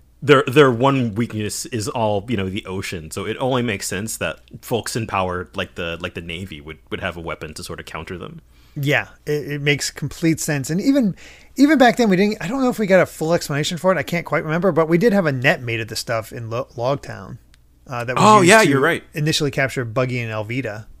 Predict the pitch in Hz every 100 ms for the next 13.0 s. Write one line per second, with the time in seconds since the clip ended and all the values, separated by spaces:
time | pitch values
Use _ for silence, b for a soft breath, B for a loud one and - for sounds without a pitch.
0 | - - - _ 117 98 85 - 92 80
1 | - - - - - 113 190 240 202 330
2 | - - 127 127 - - 240 330 - 139
3 | - 143 160 127 98 - - 139 - 143
4 | 82 - - 123 107 101 90 87 - 92
5 | 78 135 - 95 78 - 90 143 - _
6 | B B B 147 151 202 240 190 170 180
7 | 175 175 160 160 123 - - _ - _
8 | _ - 147 151 165 156 - _ - -
9 | 110 117 113 - 139 123 - 113 - -
10 | 113 107 107 101 95 92 85 87 117 b
11 | b b b 135 143 131 190 175 160 135
12 | - _ _ - - 185 185 190 -